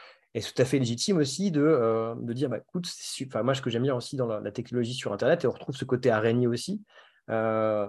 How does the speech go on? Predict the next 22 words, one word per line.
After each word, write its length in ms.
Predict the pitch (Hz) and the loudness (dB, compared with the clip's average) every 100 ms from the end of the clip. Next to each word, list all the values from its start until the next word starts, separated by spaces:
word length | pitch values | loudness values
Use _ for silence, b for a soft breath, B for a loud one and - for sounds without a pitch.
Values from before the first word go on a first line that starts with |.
| 101 | -4
c'est, 320 | - 151 151 | 0 2 2
OK, 160 | 127 160 | 0 2
euh, 460 | 170 127 113 113 110 | 2 2 -2 -2 -2
j'ai 120 | 123 | -2
construit 240 | 127 131 | -2 -2
quelque 120 | 131 | -2
chose 200 | 123 185 | 0 -2
qui 120 | - 120 | -2 2
bosse 240 | 131 143 | 2 2
pour 160 | - 135 | -4 0
moi. 280 | 127 120 _ _ _ | 0 -2 _ _ _
Et 100 | 123 | -2
mon 120 | 120 | 0
entreprise 400 | 117 - - 160 | 0 -2 -2 0
est 120 | 135 | 2
à 60 | 120 | 2
mon 200 | 135 170 | 4 4
service 560 | 170 127 131 135 - _ 113 | 2 -2 -2 -8 -12 _ -8
et 60 | |
je 80 | 110 | -8
suis 180 | - 120 | -10 -2
pas 240 | 135 - | -2 -2